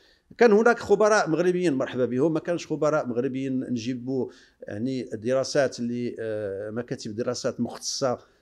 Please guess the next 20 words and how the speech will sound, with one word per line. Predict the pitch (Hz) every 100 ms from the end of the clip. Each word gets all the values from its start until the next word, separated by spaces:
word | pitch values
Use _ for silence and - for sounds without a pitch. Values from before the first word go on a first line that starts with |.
| _
في، | _ 120 110
في | -
الروائح، | 110 120 131 170 175 - 117
لانه | 117 139 143
هادشي | 143 151 160 185
ديال | 185
لودوغا | 180 175 180 247 190 - _ _ _ _ _ _ - - _ -
راه، | 156
آه، | 131 - 147
سي | - 185
تري | - 214
سبيسيفيك. | - 175 160 - - -
راه | 135
كنقولوا، | 135 147 151 196 180 - - _ _ -
آه، | 127 120 123 110
آه، | 143 - -
انا | 139
عاد | 151 214 - - -
كنطلع | 170 - 233 185
كنشوف | 175 165 226 -